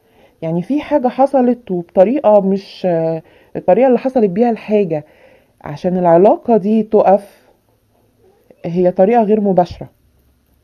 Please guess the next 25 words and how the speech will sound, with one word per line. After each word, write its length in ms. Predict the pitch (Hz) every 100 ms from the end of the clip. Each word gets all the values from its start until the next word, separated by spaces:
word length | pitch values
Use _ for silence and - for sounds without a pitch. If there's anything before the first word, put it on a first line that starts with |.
| _
يعني 240 | - 147 151
ما 120 | 156
جاتش، 460 | 175 190 - -
ما 340 | 165 151 - 160
جاتش 320 | 180 185 -
كده، 320 | 170 170 143 - _ 156
طريقة 200 | 180 202
مش 200 | 180 170
مفهومة. 500 | 160 - 185 156 143 _ _ _ _ _ _ _ _ _ _ _ _ _ _ _ _ _ _ _ - - - - _ _ _ _ _
بس 120 | _ 196
اللي 140 | 202
اقدر 220 | 247 226
اقوله 260 | 202 220 240
ان 100 | 208
انا 140 | 202
شايفة 280 | 202 240 240
ان 80 | 196
الطرف 360 | 185 208 220 202
التاني 400 | 190 214 220 220
في 80 |
الحالة 320 | 185 - 220 208
دي 240 | 185 240
هو 180 | 202 190
مش 180 | 175 -
ناسيك، 340 | 175 - 175